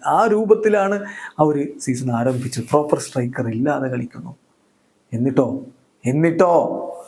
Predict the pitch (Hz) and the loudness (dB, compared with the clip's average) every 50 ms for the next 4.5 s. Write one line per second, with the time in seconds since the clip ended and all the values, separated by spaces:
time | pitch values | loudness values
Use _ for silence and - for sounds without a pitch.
0 | - - - - 147 151 147 - - 190 - - 160 - 202 196 190 180 180 190 | -20 -4 2 2 2 2 2 2 0 0 0 -2 0 2 4 6 6 8 8 8
1 | 196 196 196 190 185 190 180 - 190 180 - - 185 185 196 202 202 202 185 - | 8 10 8 8 8 6 6 4 4 4 6 6 6 6 6 6 6 6 4 2
2 | - - - - - - - 123 143 156 170 175 170 165 165 156 151 147 156 147 | 0 -4 -6 -8 -10 -6 0 2 4 4 4 2 2 2 0 2 2 2 0 0
3 | - 143 139 156 165 160 175 156 151 143 139 - - 139 139 131 135 127 - - | 0 0 0 0 2 2 2 2 0 0 -2 -4 -2 -2 -2 0 0 -2 -2 -2
4 | - 135 135 131 165 208 269 339 - | 0 0 2 4 4 4 2 0 -6